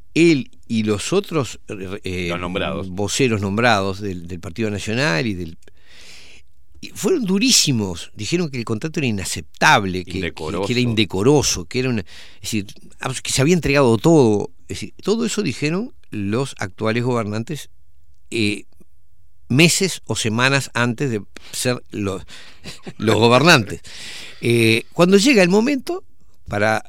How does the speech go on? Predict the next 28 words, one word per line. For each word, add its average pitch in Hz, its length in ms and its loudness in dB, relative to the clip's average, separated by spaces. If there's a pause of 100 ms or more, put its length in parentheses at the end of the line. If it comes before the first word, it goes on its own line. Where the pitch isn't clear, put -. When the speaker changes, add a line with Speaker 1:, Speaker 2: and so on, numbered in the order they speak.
Speaker 1:
sorpresa 107 720 -4
de 117 100 -2
todos 170 220 -4
nosotros, 185 640 -6 (1700)
todas 170 240 0
esas 147 140 -4
críticas 151 380 -6
se 117 80 -4
olvidan 202 320 -4
y 113 100 -2
el 110 60 -4
contrato 160 320 -4
se 135 80 -6
va 139 80 -2
a 135 40 -4
cumplir. 143 360 -4 (420)
Y - 60 -12
se - 120 -6
va 131 60 -2
a 147 40 -2
cumplir. 156 300 -2
Speaker 2:
Teniendo 120 400 -4
la 80 380 -6
cláusula 101 360 -6
número 85 200 -6
siete, - 280 -8
¿se - 100 -10
acuerda? 101 280 -6